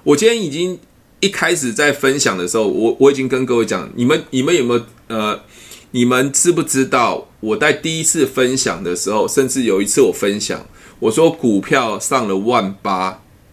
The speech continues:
暴涨暴跌，暴涨暴跌，有没有讲一万八千点的时候暴涨暴跌？各位，有，有听到我这句话，或有听过我一直讲这件事情，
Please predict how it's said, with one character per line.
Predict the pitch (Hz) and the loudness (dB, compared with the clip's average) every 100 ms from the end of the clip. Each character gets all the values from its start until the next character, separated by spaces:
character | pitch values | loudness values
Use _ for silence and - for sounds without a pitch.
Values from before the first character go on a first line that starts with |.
| - - - _ - - - | -20 -20 -20 _ -20 -20 0
暴 | 180 143 110 | 2 4 2
涨 | 101 90 98 | -2 -4 0
暴 | 131 110 | 0 0
跌， | 95 87 85 | -2 -4 -6
暴 | - 147 110 | -2 0 0
涨 | 104 95 | -2 -2
暴 | 113 139 | -2 0
跌， | 85 76 - | -2 -8 -4
有 | 117 | 0
没 | 160 | 2
有 | |
讲 | 135 104 - | 2 -2 -2
一 | 120 | 0
万 | 147 147 127 | 4 2 2
八 | 123 120 | 0 2
千 | 127 120 | 2 0
点 | 113 | -2
的 | 90 | -2
时 | 90 107 | -2 -2
候 | |
暴 | 101 135 98 | 0 -2 -2
涨 | 85 | -4
暴 | 107 101 | -2 -2
跌？ | 76 - _ _ _ _ - | -4 -12 _ _ _ _ 2
各 | 160 | 6
位， | 156 113 - - 135 143 | 6 4 -4 0 0 0
有， | 147 151 139 135 | 0 4 4 4
有 | 143 135 | 4 4
听 | 170 202 | 0 0
到 | 208 175 | 2 4
我 | 131 | 4
这 | 165 | 4
句 | 160 156 | 2 2
话， | 160 151 | 2 6
或 | 151 143 - | 4 2 0
有 | 123 | 0
听 | - 156 | 2 0
过 | 165 151 | 2 2
我 | 110 - | 2 -2
一 | |
直 | 139 | -6
讲 | 123 113 101 | -2 -2 -2
这 | 139 | 0
件 | 135 | 0
事 | - | 0
情， | 113 | -4